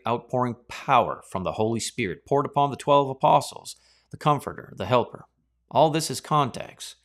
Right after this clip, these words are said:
All this is rightly handled, fulfilling the prophets.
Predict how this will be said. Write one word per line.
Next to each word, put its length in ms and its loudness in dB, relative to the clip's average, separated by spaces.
All 220 6
this 280 0
is 300 -2
rightly 360 0
handled, 560 -4
fulfilling 440 -2
the 60 -8
prophets. 720 0